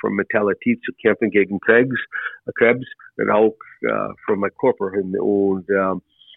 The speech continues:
aber haben einen wirklich, äh, ein gut, äh, was sagst du, Nachricht from the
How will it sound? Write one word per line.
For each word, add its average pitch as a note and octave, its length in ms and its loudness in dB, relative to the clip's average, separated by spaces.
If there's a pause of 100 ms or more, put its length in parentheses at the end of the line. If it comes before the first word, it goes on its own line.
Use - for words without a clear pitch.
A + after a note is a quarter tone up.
aber A2 360 4 (180)
haben G#2 260 0
einen G2+ 260 -2
wirklich, A2+ 600 0
äh, F#2+ 320 0 (720)
ein F#2 220 -2
gut, A2 280 2
äh, F#2+ 260 4 (840)
was G#2+ 100 0
sagst G#2+ 220 2
du, G2 80 2
Nachricht A2 420 2
from G2+ 200 0
the G2 100 0